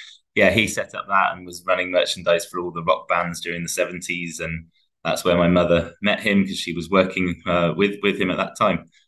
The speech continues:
So yeah, you know, improvisation, literally come up with an idea one day, go with it the next,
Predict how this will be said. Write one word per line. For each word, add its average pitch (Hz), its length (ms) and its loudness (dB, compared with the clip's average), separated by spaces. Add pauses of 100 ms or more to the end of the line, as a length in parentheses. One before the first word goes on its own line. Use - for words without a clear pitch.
(220)
So 92 240 2
yeah, 95 520 6
you 104 100 4
know, 90 120 2
improvisation, 95 1300 0 (220)
literally 90 520 0
come 110 160 2
up 101 120 2
with 101 100 2
an 98 100 6
idea 95 320 4
one 92 240 2
day, 90 500 0 (260)
go 95 140 2
with 95 160 -2
it - 140 -2
the 85 60 -10
next, - 600 -6